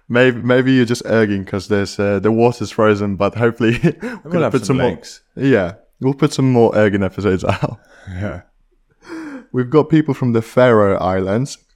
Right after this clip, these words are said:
Speaker 1: from Thailand, from Indonesia, from Cyprus,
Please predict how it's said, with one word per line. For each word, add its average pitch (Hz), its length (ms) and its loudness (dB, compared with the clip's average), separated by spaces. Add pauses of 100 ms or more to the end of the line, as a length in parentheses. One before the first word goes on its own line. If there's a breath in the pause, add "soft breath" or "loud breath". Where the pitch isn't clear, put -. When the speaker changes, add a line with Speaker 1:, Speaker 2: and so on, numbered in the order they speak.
(160)
Speaker 1:
from 104 260 -4
Thailand, 110 680 -2
from - 300 -4
Indonesia, 113 960 -2 (280)
from 101 500 -4
Cyprus, - 880 -2